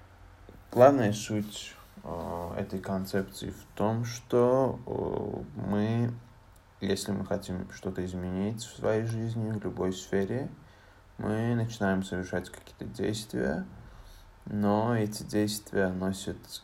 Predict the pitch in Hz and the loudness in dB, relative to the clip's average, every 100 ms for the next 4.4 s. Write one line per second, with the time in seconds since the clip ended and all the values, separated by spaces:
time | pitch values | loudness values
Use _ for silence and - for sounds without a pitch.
0 | - 117 104 104 - - - - - - | -10 -6 -4 -4 -4 -4 -4 -4 -4 -6
1 | - - - - 113 95 95 95 95 95 | -6 -8 -10 -8 -4 0 2 2 2 4
2 | 107 117 196 - - 107 - - - - | 2 0 -6 -2 2 2 0 -8 -10 -14
3 | - - - - - - 95 104 104 107 | -20 -20 -20 -20 -14 -2 0 2 0 0
4 | 110 113 117 | 0 0 -2